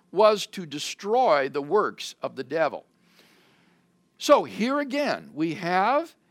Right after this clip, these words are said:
indication of sins that have been committed by Satan, by the devil, which would obviously result in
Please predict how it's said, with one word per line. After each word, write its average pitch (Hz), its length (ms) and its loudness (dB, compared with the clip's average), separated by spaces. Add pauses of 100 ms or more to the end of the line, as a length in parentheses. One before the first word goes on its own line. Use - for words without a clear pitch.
(160)
indication 202 960 -4
of 170 160 -4
sins 135 1000 -6 (340)
that 180 140 -2
have 220 400 -2
been 185 240 0
committed 151 580 -4 (240)
by 139 480 4 (180)
Satan, 190 640 0
by 180 260 4
the 233 140 -8
devil, 127 500 -2 (360)
which 233 260 -2
would 214 300 4
obviously 165 640 2
result 143 680 -6
in 156 340 -6